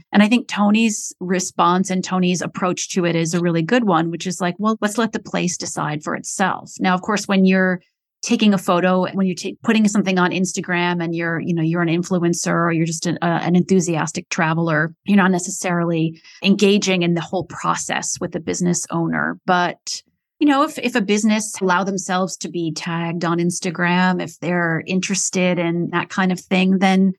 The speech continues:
I think they're signaling an openness that y-, they want to be shared with the world.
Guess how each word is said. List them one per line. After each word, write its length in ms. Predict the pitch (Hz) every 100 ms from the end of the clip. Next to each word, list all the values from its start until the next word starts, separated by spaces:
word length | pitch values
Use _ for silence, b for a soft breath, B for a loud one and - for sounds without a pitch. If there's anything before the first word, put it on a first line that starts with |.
| -
I 80 |
think 200 | 202 220
they're 100 | 214
signaling 640 | 208 - 233 240 185 180 185
an 80 |
openness 640 | 175 190 - 165 151 160 - -
that 160 | 175 160
y-, 120 | 175
they 200 | 180 170
want 360 | 175 175 185 -
to 100 | 165
be 360 | 165 156 156
shared 420 | 165 - 165 156
with 180 | 165 160
the 80 | 165
world. 520 | 156 156 156 143 160